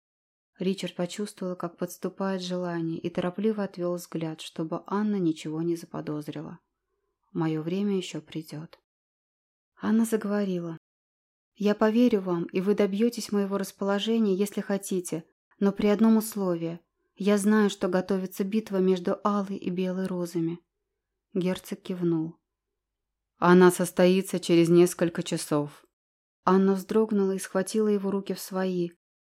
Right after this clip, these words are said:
«Тогда я умоляю вас,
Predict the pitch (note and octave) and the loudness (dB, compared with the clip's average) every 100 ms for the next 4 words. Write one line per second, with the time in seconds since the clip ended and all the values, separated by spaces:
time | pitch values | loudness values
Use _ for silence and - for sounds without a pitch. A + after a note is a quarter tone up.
0 | _ _ G#3 G#3 G3 A3 A3 _ _ _ | _ _ -4 -2 0 0 -2 _ _ _
1 | _ - G3+ G#3+ G#3+ G#3+ A3+ A3+ G#3 F#3+ | _ -6 0 4 6 6 4 4 2 0
2 | F3+ F3 | -2 -6